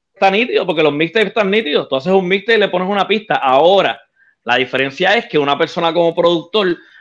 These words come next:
venga y copie la pista como si fuera original, ¿me entiendes? Que yo venga y diga, "Ok,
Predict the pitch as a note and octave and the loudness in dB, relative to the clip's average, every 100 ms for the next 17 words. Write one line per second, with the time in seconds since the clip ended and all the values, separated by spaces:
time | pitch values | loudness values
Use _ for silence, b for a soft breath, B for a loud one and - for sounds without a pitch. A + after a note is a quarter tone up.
0 | _ D#3 G3 D#3 - _ _ - D3 D#3 | _ -2 2 0 -2 _ _ -2 0 2
1 | G3 F3 D3 B3 - - D#3 D#3+ D3+ - | 4 4 2 0 -2 -4 -2 -2 -4 0
2 | D3+ D3 C#3 A#2+ C3+ D#3+ A2+ A#2+ C#3+ E3+ | 2 2 0 -2 -2 -2 -4 -8 -4 -2
3 | D3 C#3 C#3+ F3 E3+ E3+ E3+ D3+ C3+ | 0 0 2 2 2 2 4 2 2